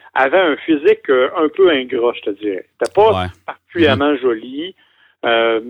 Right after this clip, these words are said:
Speaker 1: c'était correct, là, mais tu sais, il faisait pas tourner les têtes jamais. Et n'était pas un, un parangon dans la, au niveau de la, de la performance et de tout ce que tu voudras. Donc, bref,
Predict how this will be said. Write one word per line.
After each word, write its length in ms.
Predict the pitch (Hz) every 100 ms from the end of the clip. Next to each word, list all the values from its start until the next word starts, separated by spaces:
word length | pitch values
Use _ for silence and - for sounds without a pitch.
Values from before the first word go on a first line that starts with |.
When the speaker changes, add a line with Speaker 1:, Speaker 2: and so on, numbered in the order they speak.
| 139 _ _
Speaker 1:
c'était 240 | - 180
correct, 500 | - 220 165 196 -
là, 160 | 196 190
mais 160 | 147
tu 60 | -
sais, 100 | 202
il 40 |
faisait 260 | 165 151 143
pas 140 | 170
tourner 260 | 185 156 151
les 160 | 147 127
têtes 240 | 151 156
jamais. 540 | 131 110 107 113 147 175 - - _
Et 480 | 139 170 214 247 226 - 135 _ _ _ _ _
n'était 460 | 202 175 175 170 170
pas 280 | - _ 196 156
un, 440 | 135 135 131 131
un 40 | 123
parangon 560 | 147 139 143 135 180 185
dans 160 | 156
la, 100 | 139
au 80 | 135
niveau 220 | 135 139
de 60 | 151
la, 120 | 135
de 80 | 120
la 60 | 123
performance 500 | 131 - 131 147 -
et 60 |
de 80 | 135
tout 60 | 123 -
ce 40 |
que 60 | 139
tu 120 | -
voudras. 200 | - - -
Donc, 100 | 202 208 - - -
bref, 260 | 175 226